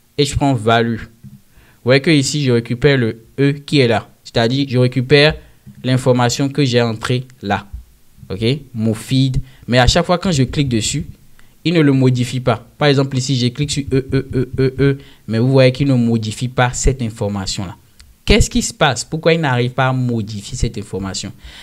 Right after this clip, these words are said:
Si vous l'avez bien compris, en réalité, ce name-là, ok, c'est ce qui est ici.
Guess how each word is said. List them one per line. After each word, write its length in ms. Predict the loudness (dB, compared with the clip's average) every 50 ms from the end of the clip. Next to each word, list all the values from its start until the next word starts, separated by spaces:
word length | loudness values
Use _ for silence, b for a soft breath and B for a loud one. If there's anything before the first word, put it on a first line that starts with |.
| B B
Si 140 | -4 0 2
vous 80 | 4 6
l'avez 240 | 6 6 6 6 4
bien 180 | 4 2 2
compris, 420 | 2 2 0 0 2 2 0 2 4
en 100 | 4 4
réalité, 520 | 6 6 6 4 2 2 0 -2 -2 -4 _ _ _ _
ce 280 | -12 -10 -4 0 2
name-là, 680 | 4 4 6 6 6 6 6 6 4 2 2 0 -2 -6 -12 _ _ _ _ _ -6
ok, 200 | -6 -4 0 0 0 0 0 -4 -10 -16 -16 -16 -18 -20 -20 -20 -8 -6
c'est 80 | -4 -4
ce 100 | -4 -2
qui 140 | 0 2
est 80 | 2 2
ici. 300 | 0 -2 -6 -10 -12